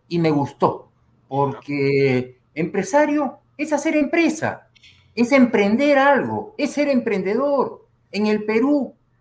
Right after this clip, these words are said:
como en todos los países del mundo, lo principal del emprendedurismo es la micro y la pequeña empresa. Los, eh, las familias esforzadas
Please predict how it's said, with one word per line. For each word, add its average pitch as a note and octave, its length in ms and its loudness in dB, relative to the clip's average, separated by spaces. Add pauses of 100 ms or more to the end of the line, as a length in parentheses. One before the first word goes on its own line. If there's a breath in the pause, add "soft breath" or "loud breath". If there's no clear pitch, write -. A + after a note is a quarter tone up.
(140)
como G3+ 220 2
en G#3+ 200 0
todos D#4+ 260 2
los C4+ 120 -2
países B3 420 -4
del G#3+ 120 -4
mundo, C#4 640 -4
lo A#3+ 240 4
principal A#3+ 720 0
del G#3+ 200 -2
emprendedurismo G3+ 1160 -4 (120)
es A#3 140 -2
la A3 140 0
micro C4+ 520 -2
y G#3+ 60 -4
la F#3+ 200 0
pequeña B3 580 -4
empresa. A3 760 -4 (420)
Los, G3 360 -4
eh, F#3 320 0 (160)
las F#3 220 -2
familias A3+ 760 -2
esforzadas G3+ 1080 -4